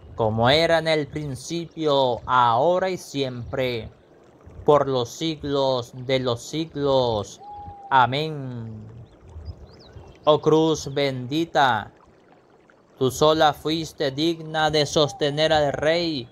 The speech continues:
y Señor de los cielos. Aleluya.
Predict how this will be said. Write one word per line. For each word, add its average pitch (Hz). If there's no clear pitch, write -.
y 160
Señor 135
de 131
los 123
cielos. 151
Aleluya. 123